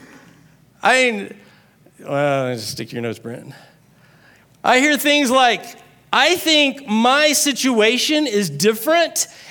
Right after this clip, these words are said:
and therefore my evil behavior is justified." Right, sweetheart, you're a special kind of sinner.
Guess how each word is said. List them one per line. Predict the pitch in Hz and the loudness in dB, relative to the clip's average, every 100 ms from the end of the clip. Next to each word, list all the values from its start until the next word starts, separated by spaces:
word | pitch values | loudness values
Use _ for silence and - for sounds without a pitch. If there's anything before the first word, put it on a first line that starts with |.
| - | -2
and | 226 226 | 0 2
therefore | 254 262 - 320 339 247 208 254 277 - - - _ - | 2 0 0 2 4 6 4 2 0 -12 -20 -20 _ -2
my | 196 196 180 170 151 | 2 4 4 0 0
evil | 202 311 294 214 | 2 2 2 0
behavior | 208 202 175 175 170 196 254 262 - - | 2 0 0 0 0 0 0 -4 -16 -6
is | 240 269 226 | -2 -2 0
justified." | 311 330 330 277 240 220 180 123 113 - - - _ _ - | 0 0 0 -4 2 2 2 -2 -10 -18 -20 -20 _ _ -14
Right, | 139 147 139 135 131 131 131 | -4 0 2 0 0 -2 -6
sweetheart, | 127 131 127 131 131 131 170 | -6 -6 -6 -4 -4 -6 -8
you're | 208 226 | -4 -4
a | |
special | 202 - - 170 165 156 135 | -4 -8 -4 -2 -2 -4 -6
kind | 147 135 123 | -4 -4 -4
of | 104 104 - - _ | -8 -12 -20 -20 _
sinner. | - - - 135 113 95 - | -4 -2 0 -2 -2 -10 -16